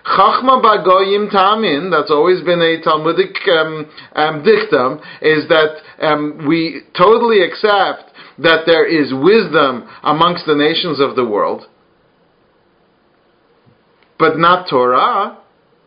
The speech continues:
There's no Torah amongst the Goyim. So what do I need this knowledge for? C-,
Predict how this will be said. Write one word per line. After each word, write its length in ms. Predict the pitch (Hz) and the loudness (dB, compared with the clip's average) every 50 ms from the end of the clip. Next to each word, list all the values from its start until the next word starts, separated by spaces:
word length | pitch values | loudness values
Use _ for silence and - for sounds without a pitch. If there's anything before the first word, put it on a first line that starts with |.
| _ _ _ _ _ _ _ _ _ _ _ _ _ _ _ _ _ _ _ _ _ _ _ _ _ - | _ _ _ _ _ _ _ _ _ _ _ _ _ _ _ _ _ _ _ _ _ _ _ _ _ -8
There's 200 | 143 160 151 160 | -6 -4 -2 0
no 240 | 220 214 196 165 165 | 2 2 2 0 0
Torah 480 | - 165 147 151 151 147 143 143 139 - - | 0 2 2 4 4 2 2 0 -2 -6 -8
amongst 400 | 139 135 135 135 131 127 - - | -6 -4 -2 -4 -4 -6 -8 -8
the 80 | 131 | -6
Goyim. 400 | 113 113 113 110 104 107 123 127 - _ - - - | -4 -2 -2 -2 -2 -4 -6 -10 -14 _ -20 -16 -10
So 140 | - 247 254 | -6 -2 0
what 100 | 294 320 | 0 2
do 60 | 311 302 | 2 2
I 100 | 294 294 | 0 0
need 200 | 302 311 247 226 | -2 -2 -2 -4
this 160 | 269 226 202 | -4 -2 0
knowledge 400 | 254 262 269 294 269 226 175 143 131 | 2 2 4 4 2 0 -2 -4 -6
for? 260 | 123 113 92 - - - _ _ _ _ _ _ _ _ _ _ _ _ _ _ _ _ _ _ _ | -4 -2 -2 -4 -4 -8 _ _ _ _ _ _ _ _ _ _ _ _ _ _ _ _ _ _ _
C-, 60 | - | -8